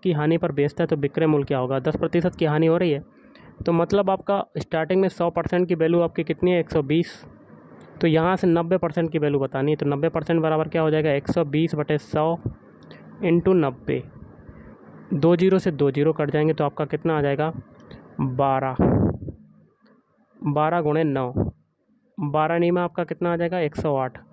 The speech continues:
तो एक सौ आठ आपका विक्रय मूल्य हो जाएगा, तो option four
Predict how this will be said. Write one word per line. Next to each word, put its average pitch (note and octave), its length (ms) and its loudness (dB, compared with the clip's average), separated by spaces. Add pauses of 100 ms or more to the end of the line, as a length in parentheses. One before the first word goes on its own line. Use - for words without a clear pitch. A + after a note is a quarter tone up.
(220)
तो F3 100 -2
एक F3+ 140 0
सौ G3 200 2
आठ E3 300 0
आपका E3+ 220 -4
विक्रय C#3+ 280 -4
मूल्य C#3 220 0
हो C3 60 -2
जाएगा, C3 220 -4
तो C3 120 -6
option C#3 280 -4
four E3+ 260 -2